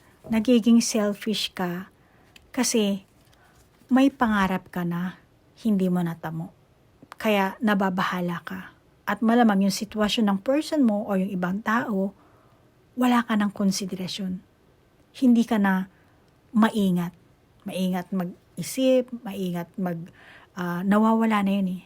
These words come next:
Kasi may gusto ka lang na ma-achieve yung isang bagay or tao para lang sa sarili mo. Gusto mo palagi maramdaman ng kasiyahan or pagmamahal sa'yo ng ibang tao, pagtingin sa'yo ng ibang tao, or ng person mo mismo, ano?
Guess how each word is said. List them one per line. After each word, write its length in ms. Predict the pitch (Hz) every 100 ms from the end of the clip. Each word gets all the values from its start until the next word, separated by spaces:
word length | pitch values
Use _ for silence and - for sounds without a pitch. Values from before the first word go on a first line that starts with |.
| _
Kasi 400 | - 240 254 214 - - - _
may 240 | - 247 254
gusto 400 | 240 247 - 269
ka 80 | 220
lang 240 | 208 196
na 80 | 185
ma-achieve 640 | 190 196 202 - 175 175 196 _ _ _ _ _ _
yung 160 | 220 220
isang 320 | 240 220 208
bagay 400 | 202 180 175 180
or 160 | 185 185
tao 560 | 208 269 226 196 208 - _ _ _
para 240 | - 262 254
lang 160 | 233
sa 80 | 214
sarili 400 | 208 190 175 170
mo. 240 | 180 185 233 _ _ _ _ _
Gusto 240 | - 233 277
mo 80 |
palagi 320 | 240 233 220 208
maramdaman 600 | 208 202 196 202 196 190
ng 40 |
kasiyahan 640 | 185 - 214 233 220 220
or 160 | 202 185
pagmamahal 720 | 175 175 180 190 185 190 180 196 - - - - _ _
sa'yo 320 | - 214 190 185
ng 320 | 180 185 -
ibang 240 | 190 175
tao, 560 | 180 247 247 220 214 214
pagtingin 420 | 190 160 175 170
sa'yo 180 | 180 170
ng 120 | 170 190
ibang 200 | 190 175
tao, 240 | 254 269 214
or 160 | 208
ng 160 | 202 196
person 400 | 202 202 - 208
mo 100 | 208
mismo, 380 | 196 - 254 247
ano? 260 | 190 233